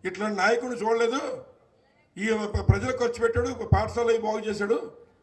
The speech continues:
ఇంత డబ్బు ఖర్చు పెడితే ఇప్పుడు ఒకవేళైనా జగన్మోహన్ రెడ్డి గారు ప్రభుత్వం రాకపోతే భవిష్యత్తులో ఏ రాజకీయ నాయకుడు ఇంకా ప్రజలు నమ్మడం, ఏ రాజకీయ నాయకుడు ప్రజలకు డబ్బు ఇవ్వడం, మ-,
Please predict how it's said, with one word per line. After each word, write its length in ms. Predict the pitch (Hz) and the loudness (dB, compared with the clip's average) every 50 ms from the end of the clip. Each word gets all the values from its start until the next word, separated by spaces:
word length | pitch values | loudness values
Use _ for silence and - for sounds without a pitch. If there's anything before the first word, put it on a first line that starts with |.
| _ _ _ _ - | _ _ _ _ -10
ఇంత 200 | 180 202 226 220 226 226 | -8 -6 -4 -2 0 0
డబ్బు 140 | 214 220 247 247 | 0 0 0 0
ఖర్చు 180 | 254 240 240 - 254 | 0 0 0 -2 -6
పెడితే 260 | 254 254 - 254 247 233 233 - - - - - _ _ _ _ _ - | -6 -4 0 2 2 2 2 0 -4 -12 -20 -20 _ _ _ _ _ -6
ఇప్పుడు 260 | 180 180 - - 240 | 4 8 8 8 8
ఒకవేళైనా 400 | 226 220 233 247 254 254 247 247 233 | 6 4 2 2 0 0 -2 -2 0
జగన్మోహన్ 260 | 226 226 226 226 240 240 | 0 0 0 0 -2 -2
రెడ్డి 100 | 233 247 | -2 -2
గారు 120 | 226 - | -2 -2
ప్రభుత్వం 320 | 220 214 220 226 - 233 226 220 | -2 -2 -2 -4 -4 -4 -2 -2
రాకపోతే 340 | 226 214 208 220 214 226 226 208 196 190 - - - - _ _ _ _ _ - | -2 -2 -4 -4 -2 0 0 0 -2 -4 -8 -12 -20 -20 _ _ _ _ _ -4
భవిష్యత్తులో 480 | - 196 233 - 262 254 - 247 233 233 214 196 | -2 0 0 0 -2 -4 -2 0 2 2 4 4
ఏ 20 | 214 240 247 | 4 4 4
రాజకీయ 260 | 247 233 233 - 233 | 2 -2 -4 -4 -4
నాయకుడు 220 | 226 233 226 233 226 | -4 -4 -4 -4 -8
ఇంకా 100 | 220 226 - | -6 -4 -4
ప్రజలు 240 | 214 196 208 226 214 208 | -2 -2 -2 -4 -4 -6
నమ్మడం, 260 | 214 208 214 202 202 185 - - - - _ _ _ - 156 | -8 -8 -6 -6 -8 -8 -10 -12 -18 -20 _ _ _ -2 0
ఏ 60 | 185 220 226 | 2 4 4
రాజకీయ 240 | 226 220 220 226 220 | 2 0 -2 -6 -6
నాయకుడు 220 | 214 - 220 220 - | -6 -6 -6 -6 -6
ప్రజలకు 280 | 202 208 208 220 220 202 185 | -4 -4 -2 -2 -2 -4 -4
డబ్బు 140 | 165 165 208 | -4 -2 0
ఇవ్వడం, 220 | 208 208 208 202 185 - - - - _ _ _ _ - - - 180 | 0 0 0 -4 -6 -8 -10 -14 -18 _ _ _ _ -20 -16 -8 -6
మ-, 260 | 190 196 190 190 185 | -4 -4 -4 -4 -6